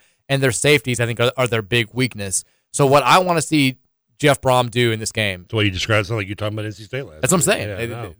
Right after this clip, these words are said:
Speaker 1: very, very similar makeup. I would love on the first drive, whatever play we ran against N C State to get Jawar Jordan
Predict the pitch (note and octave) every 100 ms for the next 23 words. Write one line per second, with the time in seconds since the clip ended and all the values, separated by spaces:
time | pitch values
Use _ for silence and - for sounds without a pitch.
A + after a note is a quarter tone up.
0 | B2 D3 F3+ D#3 D3+ C#3+ D3+ C3+ A#2 A#2
1 | A#2+ G2+ G2 _ _ _ B2+ E3 F#3 C3+
2 | C3+ D3 B2+ B2 B2 - B2+ A2+ - G#2+
3 | F#2+ - _ _ _ _ _ - D3+ G3
4 | A#3 - F3 F3 E3+ B2 B2 A#2+ A2 G#2+
5 | G2+ - B2+ C3+ B2+ B2+ A#2 - A2 G2+
6 | A#2 D#3 C3+ C#3+ C3+ C#3 A2+ B2 B2+ B2+
7 | B2